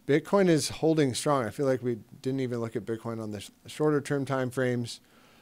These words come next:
But basically, a fifteen minute, uh, above this wick right here at, uh, thirty-six nine twenty, I'd be looking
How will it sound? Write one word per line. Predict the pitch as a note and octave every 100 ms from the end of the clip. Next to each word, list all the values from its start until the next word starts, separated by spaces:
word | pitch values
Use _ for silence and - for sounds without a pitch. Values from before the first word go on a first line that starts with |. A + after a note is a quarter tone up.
| - _
But | A2+ G#2+
basically, | C#3+ D#3 - C3
a | A2+
fifteen | - E3 - D#3
minute, | C#3 C#3 C#3 -
uh, | A#2+ A#2 A2+
above | A2 C#3 B2+
this | C3 - A2+
wick | B2+ C3+
right | B2 A2+ A#2
here | A#2 D3 D#3 D#3
at, | C3+ A#2 A#2 A#2 -
uh, | A#2 A2+ A2
thirty-six | - C3 A#2+ C3 B2
nine | B2 A2+
twenty, | G#2+ - C#3 C#3+
I'd | B2+ A#2
be | A#2
looking | A2+ B2 A#2 A2